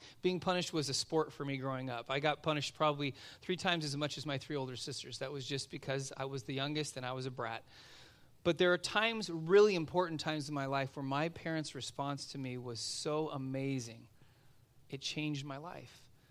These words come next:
And I've, I won't go in detail, but I've shared my journey. I had severe anxiety in, in middle school to the point, point where I, I refused to go to school, and then one day decided to run away, and I ran away,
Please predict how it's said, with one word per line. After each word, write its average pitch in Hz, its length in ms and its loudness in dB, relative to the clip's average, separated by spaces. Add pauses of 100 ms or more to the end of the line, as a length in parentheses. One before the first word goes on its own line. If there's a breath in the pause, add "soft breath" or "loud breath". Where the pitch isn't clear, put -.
(300 soft breath)
And 175 100 8
I've, 196 240 6
I 180 80 8
won't 185 200 2
go 165 180 6
in 160 180 0
detail, 147 300 0
but 151 100 4
I've 147 120 2
shared 175 260 2
my 156 140 2
journey. 147 280 -2
I 143 40 0
had 139 260 -2
severe 151 340 0
anxiety 139 600 0
in, 131 100 -4
in 131 200 -6
middle 131 200 -4
school 131 400 -8 (440 soft breath)
to 170 120 0
the 151 100 4
point, 151 460 0
point 156 260 -2
where 139 200 0
I, 135 160 0 (100)
I 135 220 -2 (200)
refused 170 460 -2
to 170 80 -2
go 156 100 2
to 151 60 0
school, 147 320 -2
and 143 100 0
then 143 200 0
one 151 120 0
day 151 140 6
decided 143 380 -2
to 139 100 -4
run 143 220 2
away, 135 320 4
and 131 100 -2
I 131 80 -4
ran 147 300 0
away, 147 380 4